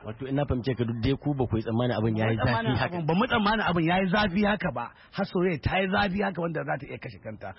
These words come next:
Speaker 2: Ko kuma kai mu da ma ƙarar mu ta yi, da ƙarar mu ta yanko mu san ma ce ko wurin uban ƙasar mu ko kuma wurin alƙali ta ce tana son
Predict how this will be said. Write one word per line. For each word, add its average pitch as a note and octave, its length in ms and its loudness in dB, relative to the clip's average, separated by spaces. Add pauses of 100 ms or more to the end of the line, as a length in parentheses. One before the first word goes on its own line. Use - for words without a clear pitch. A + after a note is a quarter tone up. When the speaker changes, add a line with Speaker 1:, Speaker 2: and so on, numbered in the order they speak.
(120)
Speaker 2:
Ko C#3+ 140 -2
kuma D#3+ 260 0 (300)
kai D3+ 180 2
mu G#3 160 2
da D#3+ 180 2
ma E3+ 140 0
ƙarar F3 320 -2
mu B2 80 0
ta - 140 -4
yi, C3+ 260 -4 (920)
da - 120 0
ƙarar F3+ 320 0
mu D#3 140 -2
ta D3 80 0
yanko D3 240 0
mu D3+ 100 2
san B2+ 240 0
ma C3+ 140 2
ce G#2+ 260 -6
ko C3+ 100 -2
wurin D3 600 2 (340)
uban B2 300 2
ƙasar D3 280 0
mu C#3+ 220 -2
ko C#3 160 0
kuma D3 300 0
wurin D#3+ 260 4
alƙali B2+ 320 -4
ta D3+ 160 -2
ce B2+ 160 -4 (140)
tana D3 240 -2
son C3 180 -2